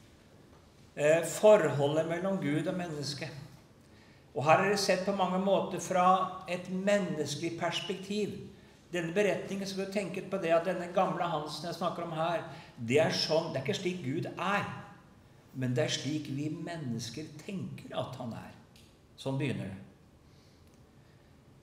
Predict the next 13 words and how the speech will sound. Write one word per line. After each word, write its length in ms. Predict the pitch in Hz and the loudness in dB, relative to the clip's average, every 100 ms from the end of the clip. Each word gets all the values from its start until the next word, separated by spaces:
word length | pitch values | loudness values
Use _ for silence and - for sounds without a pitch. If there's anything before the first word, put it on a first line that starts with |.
| - - | -20 -8
Eh, 480 | 131 135 143 143 143 | -2 4 6 6 2
så, 220 | 143 151 160 170 - | 2 4 4 4 0
så, 280 | - - 147 151 151 | -4 0 4 6 6
ehm, 880 | 151 147 147 135 131 123 113 104 101 98 - - - - - - - - - - | 6 2 -2 -2 -2 -2 -2 -4 -8 -12 -18 -20 -20 -20 -20 -20 -20 -20 -20 -2
ja, 140 | 131 - - - | 2 2 -2 -2
da 100 | 135 | 2
får 160 | 147 185 | 4 4
vi 80 | 190 | 6
ta 80 | 185 | 8
denne 240 | 190 185 185 170 160 196 | 6 4 4 2 -2 -2
lille 320 | 170 165 165 | 0 0 0
beretningen. 640 | 180 165 165 170 175 208 185 190 - - - - - - - - | 2 2 0 -4 0 0 -2 -8 -14 -20 -20 -20 -20 -20 -12 2
Ole 300 | 208 185 220 | 6 8 8